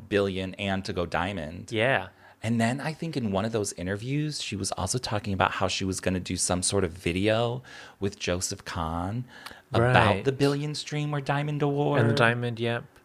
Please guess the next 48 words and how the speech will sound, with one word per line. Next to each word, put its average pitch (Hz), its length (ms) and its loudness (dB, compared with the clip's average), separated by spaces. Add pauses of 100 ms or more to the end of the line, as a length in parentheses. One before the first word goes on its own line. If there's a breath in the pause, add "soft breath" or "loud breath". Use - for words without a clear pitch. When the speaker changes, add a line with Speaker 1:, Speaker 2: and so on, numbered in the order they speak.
(100)
Speaker 1:
But 95 140 4
it 101 120 -2
didn't 107 200 -4
happen. 131 720 -2
Speaker 2:
I'm 123 60 0
fine 104 280 0
with 101 120 -6
that. 104 220 -4 (320)
Speaker 1:
I'm 123 100 0
fine 107 220 0
with 95 140 -4
that 87 180 -6
too. 85 400 -6 (280)
Speaker 2:
Thanks, 123 200 6
Joseph. 120 340 4
We 123 60 2
got, 123 120 6
Speaker 1:
Thanks. 123 260 2
We - 40 -20
Speaker 2:
thanks. - 180 6
Speaker 1:
got 110 200 10
it. 101 160 0
We 135 100 -4
got 151 220 8
Speaker 2:
Yeah. 180 60 0
Speaker 1:
what 165 80 -4
we 160 100 -2
needed. 120 400 0
Thank 120 180 -2
Speaker 2:
You 127 40 -4
Speaker 1:
you 123 60 2
Speaker 2:
showed 135 180 6
Speaker 1:
so - 60 6
Speaker 2:
us 107 40 2
what 98 100 4
you 95 60 0
can 123 100 -4
Speaker 1:
much. 110 40 -6
Speaker 2:
do. 101 260 2 (560 soft breath)
Speaker 1:
Thank 113 240 -2
you 117 60 -6
so 107 180 0
Speaker 2:
We're 95 240 2
good. 95 200 4 (100)
Speaker 1:
much. - 340 -10
Thank 101 300 -8
you. 92 460 -4 (460)
<laughs> - 1700 0